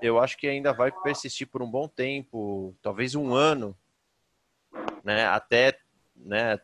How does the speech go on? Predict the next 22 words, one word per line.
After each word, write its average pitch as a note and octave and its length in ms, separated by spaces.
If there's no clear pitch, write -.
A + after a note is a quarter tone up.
a G2+ 80
população A2 640
em B2 200
geral A2 320
ter B2+ 140
acesso G#2 520
à F#2 40
vacina G#2 520
e, A2+ 640
e G#2 80
a - 20
gente G#2 240
poder G#2 300
voltar G2+ 880
ao G2+ 120
que - 180
era G#2 220
antes, G2 440
né? G2+ 160
A G2+ 40
normalidade, G2+ 840
né? G2+ 120